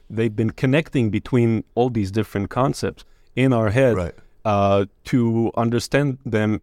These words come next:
Speaker 1: as a criticism of the U S-led international order, U S mode of governance, and what it, uh, described as the rule-based international order. So that's one aspect to look at it. Another thing is for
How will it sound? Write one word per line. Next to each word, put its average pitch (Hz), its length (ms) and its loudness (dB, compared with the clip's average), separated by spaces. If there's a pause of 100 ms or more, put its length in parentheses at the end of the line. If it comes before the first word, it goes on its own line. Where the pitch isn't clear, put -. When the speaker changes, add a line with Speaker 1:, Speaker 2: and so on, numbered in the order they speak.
Speaker 1:
as 104 280 -2
a 104 80 -4
criticism 110 840 -2
of 98 240 -4
the 107 100 -2
U 127 220 2
S-led 104 560 -2
international 101 640 -4
order, 135 280 2
U 113 200 0
S - 160 -6
mode 107 200 0
of 95 140 -8
governance, 165 540 -2
and 110 280 0
what 117 240 2
it, - 300 -6
uh, 104 220 2
described 107 520 -2
as 92 120 -6
the 98 100 -4
rule-based 98 540 -2
international - 560 -6
order. - 320 -4 (540)
So 110 320 2
that's 127 380 2
one 117 400 0
aspect 101 440 -4
to 113 120 -2
look 92 220 -4
at 90 80 -6
it. 90 140 -6
Another 196 340 0
thing 160 320 0
is 113 280 -4
for 113 380 -2